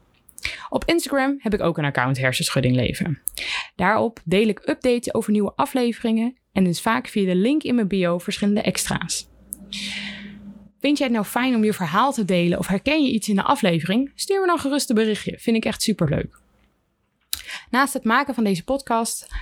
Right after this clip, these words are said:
ben ik ook auteur van het boek Vallen en Opstaan. Het is een autobiografisch boek over de emotionele rollercoaster tijdens mijn eerste anderhalf jaar van herstel. Op het moment toen ik, dat ik mijn hersenschudding kreeg, wist ik niet zo goed wat mij overkwam en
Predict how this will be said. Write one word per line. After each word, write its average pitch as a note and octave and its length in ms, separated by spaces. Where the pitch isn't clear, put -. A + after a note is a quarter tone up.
ben C4 100
ik A3 80
ook B3 160
auteur C4+ 400
van A#3+ 120
het G#3+ 120
boek G#3 300
Vallen - 460
en G3 100
Opstaan. C3+ 540
Het - 120
is G#3+ 100
een A3+ 120
autobiografisch G3+ 920
boek - 440
over G#3+ 220
de G#3+ 80
emotionele A3 600
rollercoaster G3+ 680
tijdens F3 280
mijn G3 180
eerste G#3 300
anderhalf E3+ 380
jaar D3+ 220
van E3+ 120
herstel. D#3 540
Op F3 100
het G#3 80
moment A3 360
toen G3 160
ik, F#3+ 160
dat F#3+ 120
ik G3 120
mijn F3 140
hersenschudding F#3+ 500
kreeg, B3 400
wist A3 200
ik A3 80
niet C4+ 140
zo - 80
goed A#3 160
wat G#3 120
mij F3+ 220
overkwam G#3+ 540
en B3+ 300